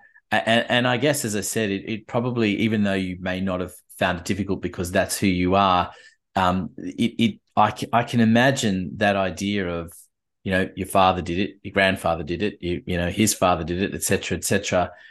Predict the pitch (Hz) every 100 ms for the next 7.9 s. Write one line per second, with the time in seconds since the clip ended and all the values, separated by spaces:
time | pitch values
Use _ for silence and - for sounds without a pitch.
0 | _ _ - 98 95 95 113 110 - 104
1 | 92 - 98 98 101 95 92 90 95 95
2 | - 95 95 90 92 95 90 - - 92
3 | 90 98 - 90 82 85 80 107 - -
4 | - _ _ - 95 90 87 101 95 92
5 | 92 90 - _ _ _ _ _ _ -
6 | 98 92 95 92 87 - 92 90 - 90
7 | 87 - 107 95 101 104 92 90